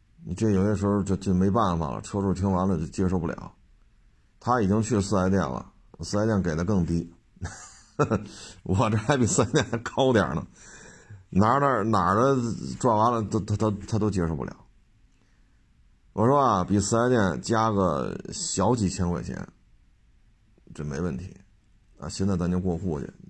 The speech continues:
啊，给你转钱，周一咱就过户去，没问题。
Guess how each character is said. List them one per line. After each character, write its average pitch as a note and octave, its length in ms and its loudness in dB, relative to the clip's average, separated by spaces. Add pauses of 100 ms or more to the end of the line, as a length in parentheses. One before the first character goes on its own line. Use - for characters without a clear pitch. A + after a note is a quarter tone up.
(260)
啊， D2 100 -12
给 F2 140 -4
你 F#2+ 80 2
转 D#2 200 -2
钱， D#2+ 240 -4
周 F2+ 220 -2
一 F2+ 100 0
咱 E2+ 120 -2
就 F2 80 -2
过 D#2+ 160 -4
户 C#2 180 -6
去， - 140 -12
没 B1+ 120 -10
问 D#2+ 140 -6
题。 F2+ 160 -10